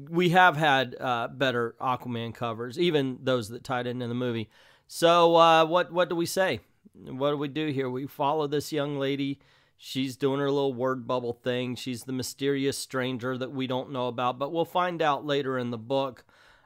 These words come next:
Uh, guys, first of all, let me address something.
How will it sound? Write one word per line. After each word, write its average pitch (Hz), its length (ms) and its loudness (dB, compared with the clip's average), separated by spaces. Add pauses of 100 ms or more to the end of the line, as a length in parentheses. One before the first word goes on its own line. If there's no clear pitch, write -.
Uh, 165 640 4
guys, 139 600 0 (640)
first 214 340 4
of 180 100 2
all, 165 220 6
let 170 140 -2
me 170 120 2
address 139 380 0
something. 123 540 -6